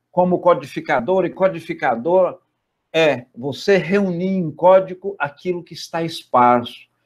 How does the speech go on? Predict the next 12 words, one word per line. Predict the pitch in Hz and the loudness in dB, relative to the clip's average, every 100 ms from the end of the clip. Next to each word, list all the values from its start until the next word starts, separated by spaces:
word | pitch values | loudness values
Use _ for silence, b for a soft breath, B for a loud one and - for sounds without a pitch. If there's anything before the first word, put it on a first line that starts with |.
| _ - | _ -16
aquilo | 107 - 156 151 | -10 -2 0 0
que | 156 143 | -2 -4
estava, | 120 - 151 156 156 139 110 101 - _ _ _ | -4 0 4 6 6 2 0 -2 -4 _ _ _
é, | 120 123 | 0 0
sobretudo, | - 196 170 117 123 - 185 190 139 110 101 b b b _ - | 2 0 4 2 0 0 2 2 0 -6 -8 b b b _ -2
é, | 123 | 2
é, | 135 127 123 107 101 _ _ _ _ _ _ _ _ _ - | 6 6 6 4 0 _ _ _ _ _ _ _ _ _ -10
nos | 165 143 | -6 0
arrabaldes, | 160 151 117 143 175 143 139 | 0 2 2 6 6 4 0
nos | 139 135 | -2 0
arredores | 139 147 117 131 127 123 | 2 2 4 2 2 -2
da, | 139 | -4